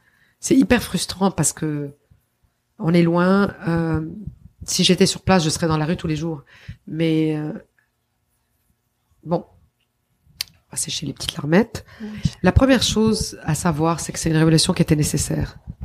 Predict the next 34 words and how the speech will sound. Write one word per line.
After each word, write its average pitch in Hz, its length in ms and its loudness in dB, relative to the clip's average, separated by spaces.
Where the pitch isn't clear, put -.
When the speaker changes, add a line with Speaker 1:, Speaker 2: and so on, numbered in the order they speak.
Speaker 1:
extrêmement 165 460 0
nécessaire. 139 600 -4
Euh, 156 520 4
il 160 80 4
y - 20 2
a - 40 0
eu 180 120 0
trente - 480 2
ans 190 320 0
de 143 260 -4
mauvaise 170 340 4
gestion 160 380 2
et 160 60 2
de 143 80 -4
corruption 156 500 -4
inadmissible. 170 840 2
Speaker 2:
Mhm. 240 100 -12
Speaker 1:
Il 165 60 6
y 156 40 6
a - 20 4
eu 160 60 -6
trente - 400 0
ans 214 260 4
où 170 220 -2
on, 151 480 0
des, 156 520 4
ça - 140 -6
a 160 40 -2
été - 120 -2
criminel 208 680 0
qu'un 160 140 0
gouvernement 190 580 2
laisse, 180 440 0
euh, 151 200 -4